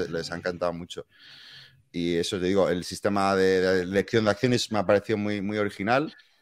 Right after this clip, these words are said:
Y, y bueno, droga dura para los Europussies. <laughs> Es una maravilla de juego. O sea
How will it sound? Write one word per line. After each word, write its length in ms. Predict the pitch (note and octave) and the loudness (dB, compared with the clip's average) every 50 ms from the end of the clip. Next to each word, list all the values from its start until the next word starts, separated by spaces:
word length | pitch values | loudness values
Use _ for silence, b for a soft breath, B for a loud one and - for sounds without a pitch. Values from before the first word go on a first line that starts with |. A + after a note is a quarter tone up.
| _ - | _ -6
Y, 500 | G#2+ G#2+ G2+ G2+ G2 F#2 F2+ F2 F2 D#2+ - - - | -4 -2 0 0 0 0 0 -2 -2 -4 -6 -6 -4
y 40 | F#2 | 0
bueno, 340 | F#2+ A#2 A2+ B2+ C#3+ D3+ - - | 0 2 2 2 -2 -2 -6 -2
droga 280 | G2 B2 C#3 C#3+ C3+ | 4 6 8 8 8
dura 240 | C#3 F#3+ G#3+ F#3 D3+ | 10 10 10 10 8
para 180 | D3+ C#3+ C3+ B2+ | 8 6 6 6
los 220 | B2 A#2+ A2 - | 4 2 0 0
Europussies. 800 | B2+ A#2 A2+ G2 D#3 F3 - - F3 - - - - - - - - - | 0 -2 0 0 0 -2 -2 -2 -6 -6 -6 -8 -8 -10 -12 -14 -14 -12
<laughs> 140 | C3 A#2+ - | -12 -12 -12
Es 120 | - - C3 | -10 -8 -8
una 220 | A#2 - - C3+ | -8 -4 -4 -4
maravilla 400 | A#2+ A#2+ A#2+ A#2 A#2 C3+ C#3 A#2+ A2 | -2 0 2 2 2 2 2 2 2
de 80 | G2+ | 2
juego. 320 | G2 - - C#3+ B2+ G#2+ G2 | 0 0 -2 -2 0 0 -2
O 120 | - - | -4 -6
sea 160 | - A2 A2+ | -8 -8 -8